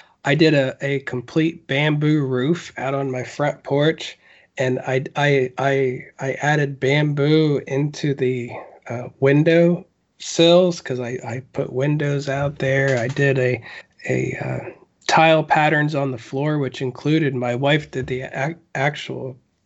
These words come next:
animal part of it, but you could see the shapes of animals on the floor. We even added a little hidden Mickey in there. We, we found some things from,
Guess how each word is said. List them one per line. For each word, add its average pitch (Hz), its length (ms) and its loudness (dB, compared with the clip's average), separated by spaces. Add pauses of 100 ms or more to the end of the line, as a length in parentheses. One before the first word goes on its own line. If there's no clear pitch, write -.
(100)
animal 143 400 2
part 117 360 -6
of 110 160 -8
it, 117 200 -8
but 113 240 -10
you 139 120 -6
could 139 180 -10
see 143 300 0
the 131 140 -2
shapes 143 460 0
of 131 200 -4
animals 139 640 0
on 131 220 -8
the 113 80 -10
floor. 156 720 2 (240)
We 156 160 8
even 160 220 6
added 147 340 2
a 147 80 -6
little 151 240 -4
hidden 143 420 -2
Mickey 151 340 -4
in 156 280 -2
there. 156 280 -2
We, 147 320 0
we 165 140 4
found 170 380 4
some 151 180 -2
things 170 400 2
from, 143 320 -6